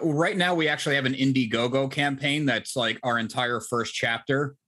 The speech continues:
Um, we're writing it in seasons, both, like, how a T V show season would be,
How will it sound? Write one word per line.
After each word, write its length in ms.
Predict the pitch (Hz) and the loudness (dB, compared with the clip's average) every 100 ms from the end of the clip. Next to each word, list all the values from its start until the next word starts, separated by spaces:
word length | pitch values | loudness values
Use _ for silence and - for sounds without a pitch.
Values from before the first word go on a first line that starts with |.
| _ _ _ | _ _ _
Um, 360 | 127 131 135 - | 0 2 0 0
we're 100 | 151 | 0
writing 360 | 147 170 196 185 | 2 2 0 0
it 180 | 170 - | -2 -2
in 480 | 147 143 139 139 - | -2 0 2 0 -2
seasons, 720 | - - 185 180 143 143 143 | -6 0 2 2 2 2 2
both, 340 | 120 143 147 143 | 2 0 0 0
like, 200 | 139 135 | -2 0
how 220 | 135 123 | 0 0
a 120 | 113 110 - | -2 -4 -6
T 200 | - 131 | -2 0
V 200 | 123 139 | 2 2
show 280 | - 147 143 | 2 2 0
season 420 | 139 156 143 143 | 0 0 2 2
would 160 | 143 135 | 2 0
be, 400 | 147 151 156 | 0 0 0